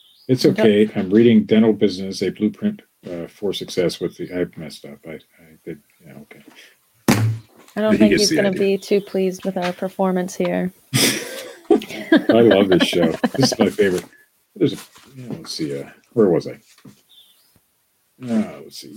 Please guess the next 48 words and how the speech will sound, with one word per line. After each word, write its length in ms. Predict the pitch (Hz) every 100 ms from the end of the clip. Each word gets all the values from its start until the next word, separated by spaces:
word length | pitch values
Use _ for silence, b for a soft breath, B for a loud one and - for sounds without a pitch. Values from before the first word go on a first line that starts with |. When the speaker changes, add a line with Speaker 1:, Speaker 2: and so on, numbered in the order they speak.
| 113
Speaker 1:
You 120 | 131
will 120 | 208
be 140 | 131 104
required 500 | 90 - 139 139 107
to 80 |
have 160 | - 92
a 80 | 80
variety 520 | 78 82 104 139 120
of 100 | 85
insurance 500 | 80 - 165 196 131
policies 480 | - 73 - 85 -
during 240 | 80 80
your 160 | 76 69
career. 460 | - 73 65 - _ _
Having 220 | 104 101
a 60 | 92
relationship, 680 | 95 135 156 156 - 156 - _
see, 220 | - 202
they 160 | 202 202
just 220 | 214 -
said 180 | 196 156
no 100 | 117
relationships. 880 | 98 101 135 135 151 - 143 - _ _ _ _ _ _ -
Having 160 | 135
a 40 | 123
relationship 680 | 117 135 143 117 - 104 -
with 160 | -
the 120 | 101 92
insurance 440 | 87 147 160 131
specialist 580 | - 85 - 82 78 -
who 80 | 95
knows 220 | 107 104
the 80 | -
basics 520 | 101 113 - 87 -
of 100 | -
the 80 | 78
dental 320 | 104 139 117
industry 540 | 78 80 - 85 87 _ _ _ 87
and 100 | 90
what 180 | 135 -
policies 500 | 120 104 92 98 85
are 100 | 85
needed 340 | 117 95 82
will 120 | 80
make 220 | 82 90
your 140 | 85 87
life 220 | 85 87
easier. 440 | 87 76 71 -